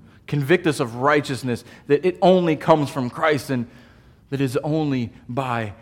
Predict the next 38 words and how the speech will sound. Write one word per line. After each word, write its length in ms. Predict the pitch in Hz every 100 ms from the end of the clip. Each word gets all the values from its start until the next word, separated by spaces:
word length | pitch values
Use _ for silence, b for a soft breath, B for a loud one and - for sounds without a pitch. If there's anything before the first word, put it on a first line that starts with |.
| -
his 320 | - 147 120
death 340 | 107 127 120 -
for 180 | 117 101
our 200 | 107 92
sins 380 | - 113 98
that 100 | 95
we 100 | 107
can 120 | 104 98
have 120 | 98
any 220 | 123 117 104
hope 260 | 98 92
of 120 | 90
righteousness. 760 | 90 90 - - - - - - _ _ _ b b b b b b -
And 140 | 110
convict 580 | - 110 101 107 131 131
us 180 | 104 -
according 500 | - 117 107 95 90
to 100 | 87
judgment, 640 | 95 98 87 87 80 - - _ _ _ b b b b b b _ _ - _
that 120 | 104 101
we 140 | 110
either 120 | 101
put 200 | 95 101
our 80 | 90
faith 520 | - - 123 110 - - b
in 240 | 113 95 101
you 500 | 107 98 87 82 82 b b
or 80 | 92
we 160 | 101
are 80 | 95
condemned 640 | 92 107 92 98 104 104 95
already 480 | 95 95 95 92
with 140 | 90 87
the 60 |
ruler 500 | 87 101 101 95 87
of 240 | 87 90 95
this 200 | 90 -
world. 520 | 92 90 80 78